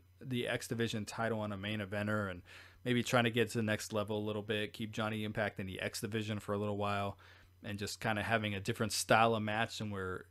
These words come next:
you know, accustomed. Because since he's been in the company, we, you know, it was a lot of versus Eli Drake, a lot of versus, uh, uh, Brian Cage, you know what I mean? Like, he, he, we, they, they haven't really diversified his opponents very well,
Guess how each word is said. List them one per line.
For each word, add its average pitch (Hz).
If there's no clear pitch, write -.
you 131
know, 101
accustomed. 131
Because 123
since 185
he's 165
been 131
in 117
the 95
company, 107
we, 110
you 120
know, 113
it -
was 107
a 110
lot 110
of 110
versus 110
Eli 113
Drake, 107
a 107
lot 101
of 104
versus, 101
uh, 95
uh, 107
Brian 113
Cage, 104
you 110
know 107
what 104
I 104
mean? 110
Like, 101
he, 123
he, -
we, 147
they, 147
they 143
haven't 170
really 139
diversified 113
his 110
opponents 113
very 120
well, 123